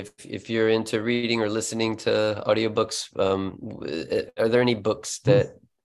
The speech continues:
Speaker 1: you'd say was one of the more influential ones?
Speaker 2: Um, as an audiobook, there is not necessarily the one that connects to this topic, um, but it's been absolutely transformational for me, The Dichotomy of Leadership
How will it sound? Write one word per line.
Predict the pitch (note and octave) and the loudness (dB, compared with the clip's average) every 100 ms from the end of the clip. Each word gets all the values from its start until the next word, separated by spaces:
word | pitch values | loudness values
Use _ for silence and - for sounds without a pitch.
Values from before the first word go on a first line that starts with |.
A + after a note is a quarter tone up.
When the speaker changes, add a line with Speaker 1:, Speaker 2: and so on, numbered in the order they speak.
| _ | _
Speaker 1:
you'd | G#2 A2 G2+ | -4 -2 6
say | G#2+ | 6
was | G2+ F#2+ F#2 A2 - | 6 2 -4 -10 -8
one | G2+ G2+ | -2 2
of | G2 F#2 | 2 0
the | - | 0
more | G2+ G2+ | 2 4
influential | G2 G#2 G2+ G2+ G#2 G#2 A2 | 4 2 0 -2 -2 0 0
ones? | A2 A2 A2 - - _ _ - - - _ _ _ - | 0 -2 -8 -16 -20 _ _ -20 -20 -20 _ _ _ 2
Speaker 2:
Um, | A2+ G#2+ - - | 4 4 2 -2
as | B2+ | 0
an | C#3 | 2
audiobook, | E3+ G3 D#3 D#3+ - | 4 4 2 -2 -4
there | A2+ A#2+ A#2 G#2 - | 0 4 4 2 -6
is | - G2 A#2 | -8 -4 0
not | B2+ | 2
necessarily | C3 A2 G#2+ G#2+ G2+ | 2 -2 0 0 0
the | F#2 | 0
one | F#2 F#2+ F#2+ - - | 0 0 0 -2 -8
that | - F#2 F2+ - | -10 -6 -6 -4
connects | F2+ F2+ F#2 - | 0 0 -2 -4
to | |
this | F2+ F#2 | -4 -4
topic, | - F2+ A#2 C3+ - _ _ _ - | 0 0 0 -2 -4 _ _ _ -4
um, | F#2 F2 D2+ - - | 0 0 -2 -8 -8
but | F#2+ G2+ | 0 0
it's | F#2+ - | 0 2
been | A#2 G#2 F2+ - _ _ - | 4 4 0 -6 _ _ -4
absolutely | G2+ - - G2 G2+ F#2+ | -4 -2 -2 -2 0 -2
transformational | - G2 - F2+ F2+ F2+ G#2+ G#2 | 0 0 0 -2 -2 -2 0 0
for | A2 | 2
me, | G#2 G#2+ | 2 2
The | G2 F#2+ F#2 F2 D#2 | 2 0 0 -2 -4
Dichotomy | C2+ F#2 - G#2+ G2+ G2+ G2 | -4 -6 -2 0 2 2 2
of | E2+ | 0
Leadership | F2+ F#2+ G#2+ G#2+ C3 C3+ | -2 0 2 2 0 -2